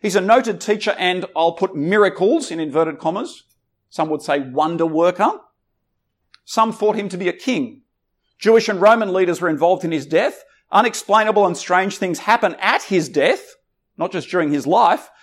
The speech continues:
He was executed on a cross under Pontius Pilate, and the Christians continue to worship him after his death.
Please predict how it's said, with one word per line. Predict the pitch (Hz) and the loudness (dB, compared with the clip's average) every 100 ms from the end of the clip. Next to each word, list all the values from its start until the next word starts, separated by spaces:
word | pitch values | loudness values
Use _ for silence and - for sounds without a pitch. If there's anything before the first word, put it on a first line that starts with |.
| _ | _
He | - 190 | 0 2
was | 196 | 4
executed | 254 196 208 180 202 | 0 -4 -4 0 2
on | 226 | 0
a | |
cross | - 190 185 | 2 2 2
under | 185 170 | -2 -2
Pontius | 185 196 190 - | -2 -4 -6 -4
Pilate, | 180 175 165 - _ _ | 2 4 4 -2 _ _
and | 170 | -2
the | 180 | 0
Christians | 220 196 175 156 | 0 0 -2 -4
continue | 165 - 185 156 | -6 -4 -2 0
to | |
worship | 151 170 170 151 | 2 0 0 -6
him | 147 | -2
after | 143 143 | -2 -2
his | 143 131 | -10 -10
death. | 131 - | -8 -10